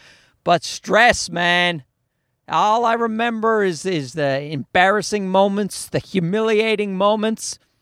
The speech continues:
And I'll tell you what, I've been looking into my bone disorder. For those of you who haven't been following the podcast, here's all you have to know. I'm a comedian. I record this out of my car. Number three, my bones are disintegrating.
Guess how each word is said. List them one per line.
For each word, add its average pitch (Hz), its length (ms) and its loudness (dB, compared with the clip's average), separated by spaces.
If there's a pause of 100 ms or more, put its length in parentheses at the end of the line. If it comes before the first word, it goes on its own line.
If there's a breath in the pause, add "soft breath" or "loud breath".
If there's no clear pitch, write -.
(680)
And 156 120 -2
I'll 190 140 2
tell 214 180 -2
you 202 120 2
what, 226 260 2 (380)
I've 139 160 -2
been 151 160 -4
looking 202 340 0
into 220 180 -2
my 220 140 0
bone 262 380 0
disorder. 156 440 2
For 175 120 -6
those 392 340 0
of 359 60 -4
you 262 140 2
who 185 40 4
haven't 226 300 2
been 175 100 -2
following 277 440 2
the 151 60 -2
podcast, 269 680 2 (180 loud breath)
here's 370 360 2
all 339 280 2
you 233 140 0
have 247 340 2
to 185 80 -4
know. 185 380 2
I'm 320 320 2
a - 40 -2
comedian. 196 640 -2 (220 loud breath)
I 339 180 2
record 320 520 0
this 180 260 0 (100)
out 330 220 2
of 196 120 -6
my 165 200 0
car. 185 480 0 (280 loud breath)
Number 339 480 0
three, 370 560 0 (140 loud breath)
my 294 340 2
bones 359 520 0
are 254 80 2
disintegrating. 170 960 -2